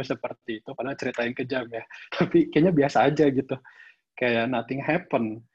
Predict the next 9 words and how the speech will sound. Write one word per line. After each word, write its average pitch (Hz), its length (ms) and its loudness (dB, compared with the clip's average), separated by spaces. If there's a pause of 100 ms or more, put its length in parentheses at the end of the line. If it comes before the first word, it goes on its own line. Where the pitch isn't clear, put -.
(300)
Atau 139 240 -4
misalnya, 131 640 0
ya 135 240 -2
gitulah, 139 480 4
saat 123 320 0
misalnya 131 400 -6
orang-orang 120 480 -6 (960)
kecil 139 320 0
dibunuh, 127 560 2